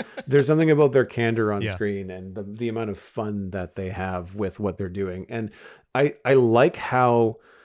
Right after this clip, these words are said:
Speaker 1: you mentioned it, like, they're, you're talking about how, um, the original cast was at that kind of, like, later stage of questioning kind of, like, where they were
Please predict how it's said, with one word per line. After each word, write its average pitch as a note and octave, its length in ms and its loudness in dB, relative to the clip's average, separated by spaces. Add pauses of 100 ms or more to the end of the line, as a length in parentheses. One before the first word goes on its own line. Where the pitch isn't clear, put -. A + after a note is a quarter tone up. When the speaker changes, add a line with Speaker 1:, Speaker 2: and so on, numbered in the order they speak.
(260)
Speaker 1:
you C#3 180 4
mentioned D3 400 4
it, F#2+ 120 0
like, G#2 180 -4
they're, A2 280 -2
you're A2+ 160 -2
talking A2+ 380 -2
about G#2+ 160 2
how, F#2+ 480 -2 (140)
um, F2+ 500 -6
the G#2+ 240 -2
original A2 480 2
cast A2 540 -4
was G2+ 120 -4
at G2 220 -4
that G2 220 -8
kind G#2 240 -8
of, F#2+ 100 -8
like, F#2+ 380 -8 (420)
later A2+ 400 2
stage G2+ 500 -4
of F#2+ 140 -10
questioning G2+ 640 -6
kind G#2 160 -4
of, F#2 100 -6
like, F2 300 -6
where A#2 380 -2
they F#2+ 140 -4
were G2 460 0